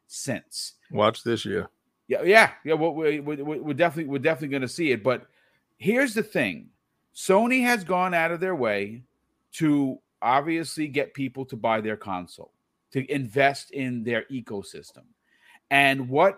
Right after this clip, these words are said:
Speaker 1: I, I think the, the, the fear here, King, is once you can get Call of Duty to drop into Xbox Game Pass,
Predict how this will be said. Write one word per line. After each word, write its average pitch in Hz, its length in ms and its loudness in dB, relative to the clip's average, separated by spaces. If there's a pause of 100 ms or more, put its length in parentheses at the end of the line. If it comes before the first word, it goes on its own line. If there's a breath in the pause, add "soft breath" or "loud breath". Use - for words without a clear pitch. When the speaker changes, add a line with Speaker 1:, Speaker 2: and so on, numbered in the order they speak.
Speaker 1:
I, 135 160 2
I 131 140 2
think 151 240 -4
the, 139 160 0
the, 127 180 -2
the 120 140 -4
fear 262 400 -6
here, 104 200 -2
King, 76 460 -10 (400)
is 127 420 4 (260)
once 185 760 -4 (1700)
you 131 200 -4
can 220 200 -4
get 208 240 0
Call 180 280 2
of 151 80 -4
Duty 151 280 -4
to 127 160 -8
drop 139 420 0
into 131 260 -10
Xbox 120 640 -4
Game 107 300 -6
Pass, - 640 -16